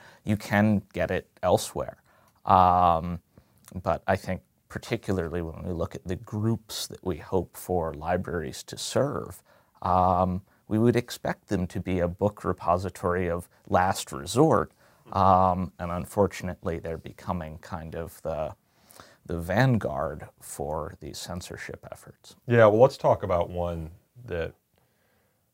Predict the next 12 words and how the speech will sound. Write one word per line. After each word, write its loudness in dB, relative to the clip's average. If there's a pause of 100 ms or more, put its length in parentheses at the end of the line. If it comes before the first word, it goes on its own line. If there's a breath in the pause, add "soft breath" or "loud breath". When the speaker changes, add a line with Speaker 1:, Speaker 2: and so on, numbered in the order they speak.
Speaker 2:
uh, -16 (400)
we've 0
been -6
talking -4
about -4
in -8
our -8
rapid -6
response -8
meetings, -14 (420)
Aaron, -8 (140)
uh, -12